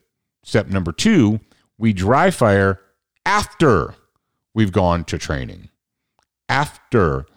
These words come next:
an instructor has shown us how, not before.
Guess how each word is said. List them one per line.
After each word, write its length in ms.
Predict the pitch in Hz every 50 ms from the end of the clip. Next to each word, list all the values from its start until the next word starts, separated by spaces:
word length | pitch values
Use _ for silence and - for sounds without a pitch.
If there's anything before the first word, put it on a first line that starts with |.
| _ _ _ _ _ _
an 100 | 98 101
instructor 540 | 101 95 - - 110 92 - _ - 87 76
has 160 | 80 82 76
shown 320 | - - 80 76 73 65
us 120 | 62 - -
how, 400 | - - 76 67 - - - _ _ _ _ _
not 440 | 80 80 80 76 78 - _ _ -
before. 760 | 90 87 - - - - 143 156 127 - - - - -